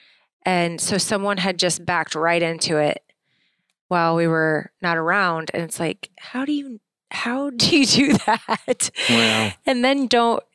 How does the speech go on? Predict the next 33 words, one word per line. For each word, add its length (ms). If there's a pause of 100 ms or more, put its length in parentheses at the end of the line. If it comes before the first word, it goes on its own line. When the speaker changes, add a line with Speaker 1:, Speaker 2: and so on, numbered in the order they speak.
Speaker 1:
you 240
just 180
leave, 420 (200)
you 100
know? 320 (460)
So 640 (120)
they 100
don't 200
care. 300 (880)
Sometimes 580
people 320
don't 200
care. 300 (400)
Speaker 2:
Well, 200
a 100
lot 200
of 100
inex- 500 (260)
guys 480
haven't 400
been 160
out 180
here 280 (440)
very 240
long. 360 (220)
They 80
don't 220
have 220
that 180
much 380
experience. 800 (360)
Speaker 1:
They 120
don't. 600